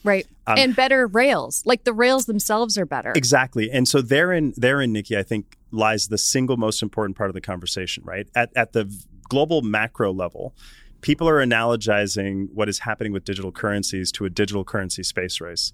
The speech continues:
Speaker 2: And so if you really care about winning it, just like the West won the
Speaker 1: Yeah,
Speaker 2: actual
Speaker 1: we
Speaker 2: space
Speaker 1: gotta win
Speaker 2: race
Speaker 1: it, you guys. I, I,
Speaker 2: <laughs>
Speaker 1: I'm always in favor of a space race. I'd like another one.
Speaker 2: Well,
Speaker 1: Yes.
Speaker 2: here's how you win it.
Speaker 1: Do it.
Speaker 2: You
Speaker 1: Yeah,
Speaker 2: win
Speaker 1: tell
Speaker 2: it,
Speaker 1: us.
Speaker 2: you win it when your political and policy leaders give us a destination.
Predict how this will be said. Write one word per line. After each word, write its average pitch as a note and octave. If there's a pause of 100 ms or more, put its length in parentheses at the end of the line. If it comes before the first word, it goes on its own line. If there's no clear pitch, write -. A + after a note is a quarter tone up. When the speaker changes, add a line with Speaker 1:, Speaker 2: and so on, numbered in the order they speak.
(140)
Speaker 2:
And B2
so B2
if C3+
you A#2+
really D#3
care C3
about A2+
winning A#2+
it, F3
just A2
like G#2+
the G#2
West G#2
won G#2+
the G#2+
Speaker 1:
Yeah, D4
Speaker 2:
actual A#3+
Speaker 1:
we C#4+
Speaker 2:
space D4
Speaker 1:
gotta E4+
win C#4+
Speaker 2:
race B3
Speaker 1:
it, E3
you F#3
guys. E3+
I, G3+ (140)
I, E3+ (240)
Speaker 2:
<laughs> -
Speaker 1:
I'm B3+
always C4
in G#3+
favor G3+
of F3+
a G3
space F#3
race. F#3+
I'd G#3+
like G3
another E3
one. D#3+
Speaker 2:
Well, D3
Speaker 1:
Yes. -
Speaker 2:
here's G3+
how G#3
you D#3+
win B2+
it. G3+
Speaker 1:
Do B3+
it. F#3+
Speaker 2:
You C3
Speaker 1:
Yeah, C#3+
Speaker 2:
win D#3+
Speaker 1:
tell F3+
Speaker 2:
it, D#3+
Speaker 1:
us. -
Speaker 2:
you B2+
win C#3+
it C#3+
when B2
your A#2
political A2+
and G#2 (260)
policy A2+
leaders F#2+
give G#2
us -
a F#2+
destination. E2+